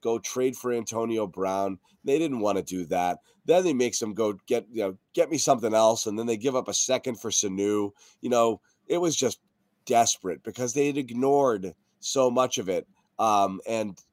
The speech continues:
you know, it just wasn't sustainable. And then they just continued to ignore offense every year since, which is just nuts. You lose the best quarterback who's ever played, and you just don't try to,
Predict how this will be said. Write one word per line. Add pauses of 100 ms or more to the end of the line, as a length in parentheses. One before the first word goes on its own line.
(140)
you
know,
it
just
wasn't
sustainable.
And
then
they
just
continued
to
ignore
offense
every
year
since,
which
is
just
nuts. (320)
You
lose
the
best
quarterback
who's
ever
played, (360)
and
you
just (140)
don't (560)
try
to,